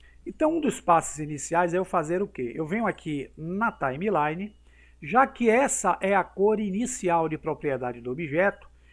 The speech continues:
eu posso vir aqui, ó, na propriedade Base Color, usar o botão direito e inserir um quadro-chave pertinente a essa propriedade de cor.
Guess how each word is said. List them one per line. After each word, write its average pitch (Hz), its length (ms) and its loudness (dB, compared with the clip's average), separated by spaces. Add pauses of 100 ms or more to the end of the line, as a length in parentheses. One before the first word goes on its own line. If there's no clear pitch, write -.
(160)
eu 233 100 -6
posso 254 400 -2
vir 233 220 0
aqui, 208 300 -2
ó, 151 100 0
na 170 340 -4
propriedade 139 720 -4
Base 135 380 -4
Color, 156 480 -4 (400)
usar 226 400 0
o 240 60 -2
botão 160 280 -4
direito 185 480 0 (720)
e 226 320 -4
inserir 214 600 -4
um - 100 -8 (240)
quadro-chave 196 640 0
pertinente 190 640 -6
a 185 40 -2
essa 180 160 -6
propriedade 180 720 -4
de 208 80 -8
cor. - 360 -8